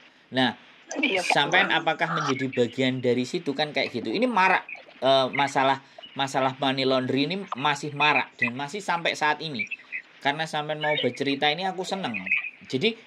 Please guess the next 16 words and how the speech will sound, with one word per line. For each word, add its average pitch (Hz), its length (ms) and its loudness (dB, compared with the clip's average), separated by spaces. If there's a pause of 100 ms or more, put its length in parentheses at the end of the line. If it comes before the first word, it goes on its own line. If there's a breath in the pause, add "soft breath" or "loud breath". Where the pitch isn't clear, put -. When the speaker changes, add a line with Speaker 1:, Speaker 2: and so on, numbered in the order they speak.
(520)
Speaker 1:
untuk 180 320 2
yang 175 240 2
lain 185 320 4
Speaker 2:
Iya. 214 80 0
Speaker 1:
agar 147 240 0
berpikir 165 480 -2
lagi 170 520 0
gitu. - 120 -12
Karena 175 320 2
yang 185 280 -2
dihajar 131 720 2 (360 loud breath)
biasanya 143 640 2
memang 160 320 -6
anak-anak 156 560 -2
yang 165 240 -4
kepepet-pepet 165 800 2